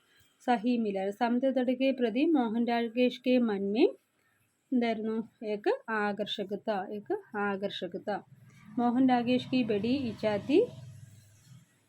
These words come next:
സമുദ്രതടിക്ക് യാ-, ആ, യാ-, മോഹൻ രാകേഷിനെ യാത്ര करने का, की സമുദ്രതടിക്ക് സഫർ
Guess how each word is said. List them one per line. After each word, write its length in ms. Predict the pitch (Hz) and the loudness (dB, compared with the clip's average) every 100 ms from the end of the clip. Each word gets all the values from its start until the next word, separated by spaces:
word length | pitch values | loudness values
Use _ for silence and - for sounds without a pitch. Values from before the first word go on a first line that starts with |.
| _ _ _ _ _ _ _ | _ _ _ _ _ _ _
സമുദ്രതടിക്ക് 680 | 254 240 240 233 214 214 240 226 | -2 -2 -2 -4 -4 -6 -4 -2
യാ-, 380 | 208 208 202 214 - 226 | -2 -4 -4 -8 -14 -14
ആ, 20 | 220 220 220 214 240 | -12 -10 -12 -12 -8
യാ-, 140 | 226 220 - 220 247 220 220 | -6 -8 -14 -16 -14 -10 -8
മോഹൻ 240 | 220 233 220 | -6 -2 -2
രാകേഷിനെ 480 | 214 226 220 240 247 240 | -2 -6 -6 -4 -2 -2
യാത്ര 180 | 220 226 226 | -4 -6 -6
करने 280 | 220 220 220 208 | -8 -8 -10 -8
का, 120 | 220 220 220 220 226 | -6 -4 -4 -6 -8
की 80 | 247 254 | -6 -4
സമുദ്രതടിക്ക് 600 | 240 220 233 220 208 262 349 | -4 -4 -4 -4 -4 -2 -2
സഫർ 320 | 254 220 226 | 0 0 -2